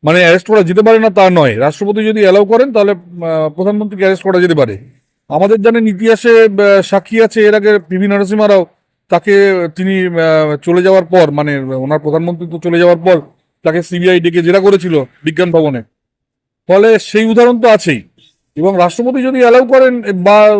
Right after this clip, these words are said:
বা সুপ্রিম কোর্টের প্রধান বিচারপতি যদি অ্যালাউ করেন তাহলে তো প্রধানমন্ত্রীকে তো ডাকাই যেতে পারে। আইনের ঊর্ধ্বে তো কেউ না, সবাই আইনের ঊর্ধ্বে।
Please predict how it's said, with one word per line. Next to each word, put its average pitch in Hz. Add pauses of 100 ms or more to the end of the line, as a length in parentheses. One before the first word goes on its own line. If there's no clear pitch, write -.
(260)
বা 175
সুপ্রিম 190
কোর্টের 208
প্রধান 196
বিচারপতি 202
যদি 208
অ্যালাউ 190
করেন 185 (480)
তাহলে 202
তো 240
প্রধানমন্ত্রীকে 214
তো 208
ডাকাই 170
যেতে 165
পারে। 110 (840)
আইনের 180
ঊর্ধ্বে 214
তো 226
কেউ 220
না, 202
সবাই 196
আইনের 196
ঊর্ধ্বে। 120